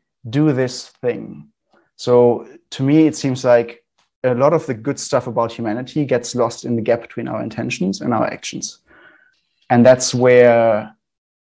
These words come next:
sense making can get you better intentions, but then agency and good, better choice making is what's gonna get you better, a-, like, actions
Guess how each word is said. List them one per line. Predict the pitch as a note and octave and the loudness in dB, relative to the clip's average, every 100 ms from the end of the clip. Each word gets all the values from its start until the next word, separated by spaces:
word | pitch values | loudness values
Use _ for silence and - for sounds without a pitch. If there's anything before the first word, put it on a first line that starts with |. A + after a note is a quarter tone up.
| _ _ _ _ _ _ _ _ | _ _ _ _ _ _ _ _
sense | - - G#3 G#3+ | -4 2 2 2
making | C#3+ B2 C3 A2+ | 0 -2 -4 -4
can | B2 | -4
get | B2 | -4
you | B2 A2 - _ _ | -4 -8 -14 _ _
better | C#3 C3+ C#3 | 0 0 0
intentions, | A#2 A2+ A2+ - G3+ - - _ _ _ _ _ _ _ _ _ _ _ | -4 -6 -8 -8 -8 -10 -14 _ _ _ _ _ _ _ _ _ _ _
but | A#2+ B2+ A#2 | 0 2 6
then | B2+ B2 | 4 4
agency | D3 D#3+ - C#3+ B2 - A#2+ A2+ A2 G#2 G#2+ _ _ _ _ _ _ | 4 4 4 0 -4 -4 -2 -2 -2 -6 -10 _ _ _ _ _ _
and | B2 A2+ A2 | -4 -4 0
good, | D3 D3+ | 0 2
better | C#3 C3 | 4 4
choice | B2 - C#3 C3+ | 4 2 0 0
making | B2+ A#2 A#2+ | -4 -4 -8
is | A2+ | -6
what's | A2+ A2 - - | -6 -6 -10 -8
gonna | A#2+ | -4
get | A#2 A2 - | -2 -4 -4
you | A1+ A1 B1 - _ _ _ _ _ _ _ | -6 -6 -10 -16 _ _ _ _ _ _ _
better, | B2+ A#2+ | -4 0
a-, | B2+ C3 - | 2 2 2
like, | C3 B2+ - | 0 2 2
actions | D3+ - D3+ B2+ - - | 2 2 0 0 -4 -14